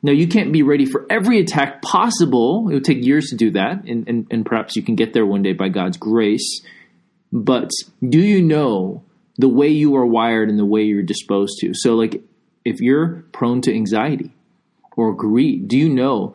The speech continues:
So, for, let's say greed, Matthew six, do you know, um, where your treasure is? That's where your heart is also. Um, uh, do you know these passages off the tip of your tongue so that when you're feeling tempted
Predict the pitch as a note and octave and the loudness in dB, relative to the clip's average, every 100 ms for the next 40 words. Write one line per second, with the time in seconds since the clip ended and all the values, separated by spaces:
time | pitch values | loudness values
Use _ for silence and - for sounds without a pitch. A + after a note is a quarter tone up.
0 | - - D3+ - - D3 C#3+ C3 A2 C3 | -12 -2 -2 0 0 2 2 0 2 2
1 | F#2+ - _ _ _ - - - F2+ A#2 | 0 -4 _ _ _ -20 -18 -10 -2 0
2 | A2 B2+ A#2 F#3 - - - A#2+ A#2+ B2 | 0 0 0 -2 -2 -10 -4 -2 0 0
3 | B2+ A2+ G#2 - - A2 G#2+ A2+ A#2 A2+ | 2 0 -2 -10 -4 -2 0 2 2 0
4 | - B2+ A2+ G2+ F#2 A2 - A2 G#2 - | 0 0 2 0 0 -4 0 -2 -2 -4
5 | G#2+ G2+ F#2+ - F#2+ - - E2+ - _ | -4 -2 -6 -8 -10 -8 -12 -14 -18 _
6 | _ - G2+ F#2+ F#2 F#2+ F#2 - - G2 | _ -10 -4 -2 -2 -4 -8 -20 -14 -10
7 | F2 B2+ A#2+ C3 C3 C3+ C3 C3 - B2+ | -8 -4 0 2 2 2 2 0 -2 -4
8 | B2 A#2+ G#2+ G#2+ G#2 G#2 - C3 A2+ A2 | -4 -2 -2 -2 -2 -4 -4 -4 -2 -2
9 | G2 - B2+ A2+ A2 A#2 G#2+ F#2 A2 A2 | -4 -2 -2 -2 -2 -2 0 -2 -2 0
10 | G#2+ - C3 B2 A#2 A2+ A#2 A2 G#2+ G#2+ | -2 -2 -2 0 -2 -2 -4 0 -2 -2